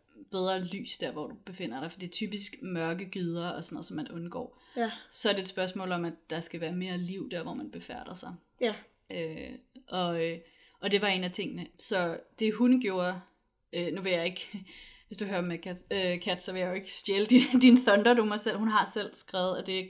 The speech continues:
Speaker 1: er blevet, altså, der er blevet snakket og skrevet om hendes projekt flere steder. Øhm, men, øh, det var noget med at belyse Brabrandstien i Aarhus, som er super creepy.
Speaker 2: Mm.
Speaker 1: Og så var det et spørgsmål om, at,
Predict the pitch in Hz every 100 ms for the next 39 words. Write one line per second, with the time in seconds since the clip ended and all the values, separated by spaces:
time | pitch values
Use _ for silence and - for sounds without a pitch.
0 | - 190 185 185 175 175 - - - 208
1 | 180 175 175 185 180 185 170 180 180 -
2 | 175 170 175 180 175 - - 180 180 -
3 | - - - - - _ 208 220 220 208
4 | 196 - 220 220 220 - _ _ _ -
5 | 190 185 180 175 208 208 208 214 202 -
6 | 185 180 180 202 196 202 - 202 220 220
7 | - 202 190 - 165 180 214 220 - 180
8 | 180 208 196 - 233 262 254 _ _ 254
9 | 247 233 233 214 - 202 202 185 - 196
10 | 208 190 185 180